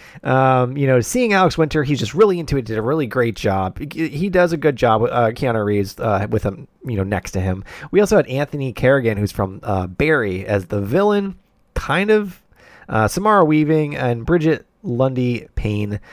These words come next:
who I haven't really seen in too many things, but I really liked her in this. Um, and then Kristen Schaal as well as Rufus's daughter, which I thought was pretty interesting. Uh, the movie has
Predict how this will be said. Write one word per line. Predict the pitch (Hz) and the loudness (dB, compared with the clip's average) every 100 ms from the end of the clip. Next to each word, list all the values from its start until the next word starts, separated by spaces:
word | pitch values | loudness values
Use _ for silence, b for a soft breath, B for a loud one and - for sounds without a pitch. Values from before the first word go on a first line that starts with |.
| B | B
who | - | 0
I | |
haven't | 156 190 | 0 0
really | 165 | -4
seen | - 131 | -6 -10
in | 127 | -8
too | 123 | -4
many | 113 104 | -4 -4
things, | 104 98 | -4 -2
but | 95 | 0
I | |
really | 107 139 | 2 2
liked | 123 107 - | 2 0 -2
her | 98 | -4
in | 90 | -4
this. | 85 87 - - B B B | -4 -6 -6 -12 B B B
Um, | 107 104 101 98 - | -4 -2 -2 -6 -8
and | 151 143 | -4 -4
then | 135 | -2
Kristen | 143 147 139 | -2 -2 -4
Schaal | 117 139 117 113 | -2 2 4 4
as | 113 | 0
well | - 104 101 | 0 2 2
as | 95 | 0
Rufus's | 107 113 123 107 107 98 92 - b b b _ _ - | -2 -4 -4 -6 -4 -4 -6 -14 b b b _ _ -6
daughter, | 95 104 64 53 - _ | -2 -2 -4 -10 -20 _
which | - 101 | -10 -6
I | |
thought | 98 78 | -4 -6
was | - | -6
pretty | - 92 | -6 -6
interesting. | 85 87 82 - 82 - B B B B | -8 -12 -10 -10 -10 -12 B B B B
Uh, | 143 147 | 0 0
the | 156 | 2
movie | 214 185 165 - | 0 0 -4 -8
has | - 143 147 131 - | -4 -2 -2 -4 -8